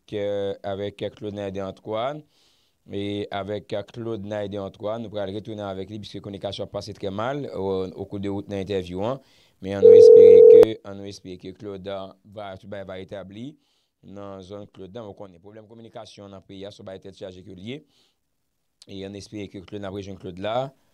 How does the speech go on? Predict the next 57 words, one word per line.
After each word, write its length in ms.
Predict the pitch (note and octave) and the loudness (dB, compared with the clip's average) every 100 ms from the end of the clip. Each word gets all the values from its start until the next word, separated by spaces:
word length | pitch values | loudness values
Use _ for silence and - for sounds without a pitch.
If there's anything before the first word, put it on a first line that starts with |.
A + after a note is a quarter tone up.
| _ | _
pou 160 | - G2 | -14 -10
nou 160 | G2 F#2 | -6 -6
wè 60 | |
ke 140 | F2+ G#2+ | -6 -8
kòman 380 | - G#2 G2+ G#2 | -4 -4 -2 -6
sa 160 | - F#2+ | -4 -4
pye, 160 | - A#2+ A2 | -6 -8 -8
paske 220 | F#2+ G2+ | -6 -8
je 140 | F#2+ F2+ | -6 -8
di, 140 | F2+ | -6
an, 120 | G2+ F#2+ | -6 -4
fò 120 | G2+ | -4
nou 160 | G2 | -4
enfòme 380 | G2+ - G2+ F#2+ | -6 -4 -6 -6
moun, 140 | F#2 G2+ | -8 -4
yo 60 | A2 | -4
pa 80 | G2 | -2
bliye, 220 | G#2+ G#2 | -4 -6
jan 100 | G2 | -6
nou 140 | G2 | -8
di, 160 | F2 G2 A#2 | -8 -6 -4
an. 80 | B2 - - - - | -6 -14 -20 -18 -6
E 220 | G2+ G2+ G2+ | -2 -2 -2
K 100 | B2+ | -4
P 140 | C#3 C3 | -2 -4
T 140 | C#3 | -2
ap 100 | B2 - | -4 -4
kondane, 640 | B2+ B2 A2+ A2 A#2+ B2+ A2 | -4 -2 -2 -2 -2 -2 -4
nouvo 320 | A2 F#2+ B2 | -4 -4 -4
P 100 | B2+ B2 | -2 -2
M 80 | A#2 | -2
ap 80 | A2 | -4
kondane, 480 | A2+ A2+ A2 G#2+ A#2+ B2+ B2 - | -6 -4 -4 -2 -2 -2 -4 -4
e 140 | G2+ | -4
lapolis, 640 | G#2+ A#2+ B2 A#2+ B2 - - | -4 -4 -2 -2 -2 -4 -8
pa 100 | - | -12
kont 160 | A2+ B2+ | -10 -4
sa 80 | A#2+ | -2
lapolis 320 | A#2+ A2+ G#2 | -2 -4 -2
ap 120 | A2 G#2+ | -2 -2
regle, 300 | G#2 C3 D3+ - - - - | -2 -4 -4 -12 -20 -14 -4
e 160 | G#2 G#2 | -2 0
paske 280 | A2+ - A#2 | -2 -2 -4
si 140 | - C3+ | -2 -2
lapolis 360 | C3 C#3 B2 - | -2 -4 -6 -4
prezan 320 | B2+ A2 A#2 | -4 -2 -2
nan 140 | A2+ A2+ | 0 -2
ansanm 260 | A2+ G#2+ | -2 -2
de 140 | G#2 G2+ | -2 0
zòn, 240 | B2 D3+ B2+ | -2 -2 -4
paske 180 | A#2+ B2+ | -4 -2
pa 140 | C#3 | -2
bliye 160 | E3 D3+ | 0 -2
kounye 180 | C3+ C#3 | -2 -2
a 80 | C3+ | 0
la, 100 | D3 D#3+ - - - G2+ | 0 -2 -12 -20 -20 -6
menm 320 | A2 F#3 | -2 0